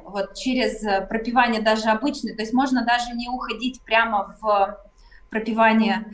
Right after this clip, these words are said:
именно каких-то мантр, да, можно начать с звука "Ом", и через вот эти голосовые практики, пропевая звук "Ом", можно соединиться с, со своим высшим "Я" и прийти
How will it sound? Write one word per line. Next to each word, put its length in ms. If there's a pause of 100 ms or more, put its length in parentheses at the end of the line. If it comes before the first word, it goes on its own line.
(140)
именно 320
каких-то 420
мантр, 580
да, 200
можно 420
начать 400
с 220
звука 440
"Ом", 360
и 140
через 340
вот 120
эти 160
голосовые 520
практики, 460
пропевая 600
звук 300
"Ом", 160
можно 280
соединиться 720
с, 240 (500)
со 120
своим 360
высшим 440
"Я" 280
и 120
прийти 520